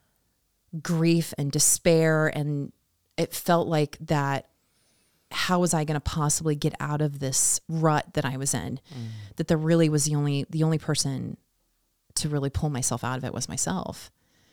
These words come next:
Speaker 1: And fast forward, falling back in love with dance again and realizing that d-, being able to give people a space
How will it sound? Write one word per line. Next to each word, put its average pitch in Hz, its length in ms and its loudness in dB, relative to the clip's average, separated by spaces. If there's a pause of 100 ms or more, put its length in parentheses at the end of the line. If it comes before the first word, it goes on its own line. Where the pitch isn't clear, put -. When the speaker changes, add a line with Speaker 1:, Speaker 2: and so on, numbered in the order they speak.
(1000)
Speaker 1:
And 165 520 4 (1120)
fast 175 300 4
forward, 151 840 4 (1200)
falling 170 340 4
back 147 240 2
in 160 140 -2
love 151 460 0
with 156 140 -4 (380)
dance 147 360 0
again 131 440 -4 (260)
and 156 420 0
realizing 156 720 2
that 139 360 -4 (1400)
d-, 156 180 -10
being 175 240 4
able 160 260 0
to - 140 -4
give 151 340 -4
people 147 320 -8
a 135 40 -2
space - 640 0